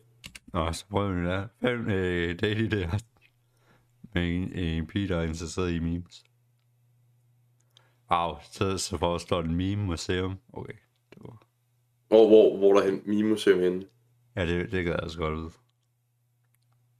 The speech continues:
Speaker 1: Jeg tror bare, det var et andet ord. A movie og T V show night.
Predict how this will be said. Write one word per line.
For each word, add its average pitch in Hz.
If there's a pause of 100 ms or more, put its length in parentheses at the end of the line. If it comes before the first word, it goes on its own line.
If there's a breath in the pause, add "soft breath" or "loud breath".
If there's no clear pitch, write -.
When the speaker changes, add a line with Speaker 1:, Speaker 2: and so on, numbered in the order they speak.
(420)
Speaker 1:
Jeg -
tror -
bare, 80
det 78
var 82
et 80
andet 80
ord. - (1200)
A - (100)
movie 104
og 85
T -
V 104
show 92
night. 85